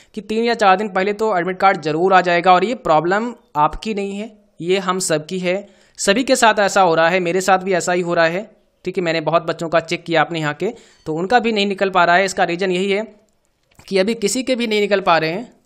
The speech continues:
ठीक है, और ये मुझे ऐसा लगता है, ये मेरा खुद का मानना है कि आज शाम तक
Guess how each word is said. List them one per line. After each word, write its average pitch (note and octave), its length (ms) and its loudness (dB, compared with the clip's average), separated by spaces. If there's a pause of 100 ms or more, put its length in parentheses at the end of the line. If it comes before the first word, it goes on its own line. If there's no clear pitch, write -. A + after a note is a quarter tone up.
(140)
ठीक F#3+ 160 -8
है, C4+ 140 -4 (420)
और E3+ 260 6
ये G#3+ 300 2 (460)
मुझे E3+ 280 4
ऐसा C4 140 4
लगता F#3+ 260 2
है, G#3 60 4
ये G#3+ 60 2
मेरा F3+ 200 2
खुद F3+ 180 -2
का F#3 120 2
मानना E3 240 2
है F#3+ 100 0
कि F#3+ 180 -6
आज E3+ 300 4
शाम G3 360 4
तक - 260 -2